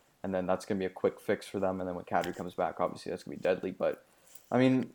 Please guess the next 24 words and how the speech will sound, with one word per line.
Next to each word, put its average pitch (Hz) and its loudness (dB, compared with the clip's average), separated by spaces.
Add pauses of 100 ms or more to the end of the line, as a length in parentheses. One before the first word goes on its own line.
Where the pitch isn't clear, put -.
I 127 10
could 160 4
see 156 6
Pajot 131 10
also 120 10
going 113 6
to - -14
the 113 0
Edmonton 107 0
Oilers. 101 4 (720)
I 104 0
mean, 95 -4
uh, 92 0 (180)
one 101 2
of 92 0
our 90 0
listeners 92 -4
said 98 -2
that 92 2
as 90 -2
well. 104 8 (380)
I, 87 -2 (340)
I - 0
gotta 101 4